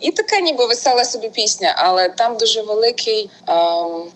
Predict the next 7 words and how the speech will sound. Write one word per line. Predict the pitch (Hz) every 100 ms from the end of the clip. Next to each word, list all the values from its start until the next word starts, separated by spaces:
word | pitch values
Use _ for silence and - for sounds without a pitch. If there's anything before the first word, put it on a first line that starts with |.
| _ _ _ - - - - - -
там | - 170
дуже | 165 160
великий | 156 160 165 151
смисл, | 147 - 170 156 - 135 127 -
там | 147 143
дуже | 143 147 147
великий, | 139 143 151 151 147 147 143 139